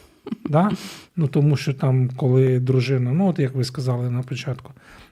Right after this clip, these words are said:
да, там каже, що діти себе погано поводили, та, то ти придумала. І, і все, і, типу, все, яка там емпатія?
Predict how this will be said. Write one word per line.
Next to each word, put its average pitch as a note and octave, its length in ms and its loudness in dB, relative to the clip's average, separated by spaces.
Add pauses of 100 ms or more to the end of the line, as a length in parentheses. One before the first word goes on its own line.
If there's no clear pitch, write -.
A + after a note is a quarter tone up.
да, C#3+ 160 0
там C#3 220 -2
каже, A#2 300 -6
що B2 260 -8
діти C3 380 -2
себе B2 440 -6
погано B2 400 -4
поводили, C#3 560 -4 (440)
та, G#3 220 -2 (760)
то F#3 140 -2
ти F3 140 2
придумала. A#2+ 640 -2 (400)
І, A3 160 0 (280)
і F3+ 120 4
все, E3 220 -2 (220)
і, E3 40 0
типу, D#3 460 0
все, C3+ 300 -6 (240)
яка F3 280 -6
там D#3+ 220 0
емпатія? C3 580 -2